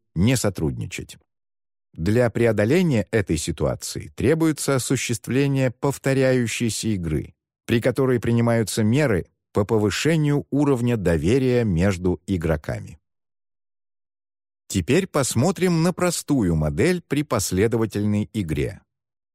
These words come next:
В нашем случае ход сначала будет за Израилем,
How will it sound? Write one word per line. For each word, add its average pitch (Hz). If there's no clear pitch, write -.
В 85
нашем 113
случае 180
ход 165
сначала 139
будет 143
за 147
Израилем, 98